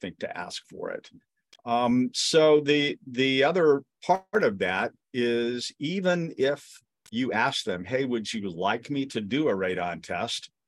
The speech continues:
as part of my home inspection?" Most people are ignorant enough about the radon health risk that, um, they're, they're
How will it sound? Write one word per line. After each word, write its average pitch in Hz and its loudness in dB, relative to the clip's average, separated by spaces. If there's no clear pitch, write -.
as 104 -6
part 107 0
of 98 -2
my 98 -4
home 98 -6
inspection?" 110 -6
Most 156 0
people 175 2
are 131 0
ignorant 156 0
enough 110 0
about 113 0
the 117 2
radon 113 2
health 135 -2
risk 90 -6
that, 123 -2
um, 127 0
they're, 131 0
they're 135 -4